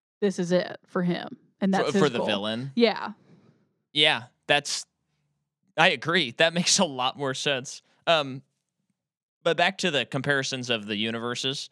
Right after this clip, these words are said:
Speaker 1: Yeah.
Speaker 2: It's the last thing I have to say about it, is that I, I do think that the studios are tied because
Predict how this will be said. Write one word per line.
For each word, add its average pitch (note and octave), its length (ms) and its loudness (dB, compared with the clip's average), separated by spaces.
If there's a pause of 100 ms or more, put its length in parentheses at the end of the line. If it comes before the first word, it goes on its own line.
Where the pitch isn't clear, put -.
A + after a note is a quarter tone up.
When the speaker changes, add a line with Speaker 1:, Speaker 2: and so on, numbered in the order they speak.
Speaker 1:
Yeah. F3+ 200 -4
Speaker 2:
It's - 80 -10
the A#2+ 100 -6
last A#2 260 -2
thing A2+ 140 -4
I A2 80 -2
have G#2+ 100 -2
to F#2+ 60 -12
say G2+ 160 -4
about F#2 240 -4
it, - 100 -8 (460)
is C#3+ 240 2
that C#3 340 0 (1300)
I, D3+ 200 2
I D3 180 2 (200)
do F3+ 280 -2
think C3+ 340 -2
that B2+ 180 -2
the A#2+ 100 -4
studios D3 520 -2
are B2+ 80 -6
tied G2 600 -4
because C3 680 -2